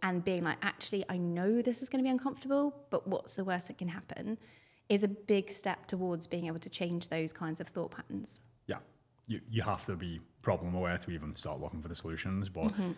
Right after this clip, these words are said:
Speaker 2: yeah, a lot of people don't wanna even admit there's a problem because they are aware that it's gonna be a difficult thing to overcome. But again, that's, that, this is why it's a key trait to have is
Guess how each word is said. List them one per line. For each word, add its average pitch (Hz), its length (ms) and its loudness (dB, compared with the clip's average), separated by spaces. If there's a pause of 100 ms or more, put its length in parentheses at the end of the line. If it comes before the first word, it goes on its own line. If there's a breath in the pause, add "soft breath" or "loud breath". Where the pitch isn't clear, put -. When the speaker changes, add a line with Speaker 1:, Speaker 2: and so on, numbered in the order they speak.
(140 loud breath)
Speaker 2:
yeah, 87 220 4 (380)
a 95 60 -2
lot 82 140 -2
of 82 60 -4
people 87 220 -4
don't 80 280 -4
wanna 85 200 -4
even 82 260 -6
admit 80 260 -6
there's 90 160 -6
a - 140 -16
problem 90 240 0
because 82 320 -4
they 82 220 -2
are 78 120 -2
aware 82 440 -2
that 78 120 -6
it's - 120 -10
gonna 82 120 -6
be 80 80 -4
a 78 40 -4
difficult 76 480 -8
thing 80 200 -6
to 90 140 -6
overcome. 90 420 -2 (520 loud breath)
But 85 100 -4
again, 90 220 2
that's, 80 140 -4
that, - 140 -2
this 82 140 -6
is 101 80 -4
why 80 160 -2
it's 80 120 -4
a 95 40 -4
key 85 300 -6
trait - 240 -6
to 80 100 -6
have 87 240 0
is 85 300 0